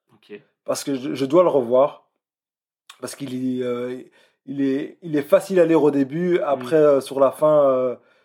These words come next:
Speaker 2: je me perds, euh, bon, voilà, je veux pas, je veux pas dire plus, tu vois,
Speaker 1: Ouais, ouais.
Speaker 2: pour ceux qui n'ont pas vu, mais je me perds.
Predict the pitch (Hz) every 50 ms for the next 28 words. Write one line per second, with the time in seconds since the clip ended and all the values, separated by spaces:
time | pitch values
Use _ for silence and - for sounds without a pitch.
0 | _ _ _ _ - 135 135 131 - - 147 143 143 139 131 120 123 120 120 120
1 | 120 120 117 117 117 113 113 110 - - 120 113 104 113 113 113 110 101 107 101
2 | - 123 120 117 113 107 107 117 - - 123 120 - - - - 151 151 - -
3 | 120 131 - - 113 113 113 110 113 117 113 - - 110 - 135 113 120 120 123
4 | 113 - 120 117 117 139 156 151 - - _ _ _ _ - 127 120 131 127 -
5 | - 113 92 - -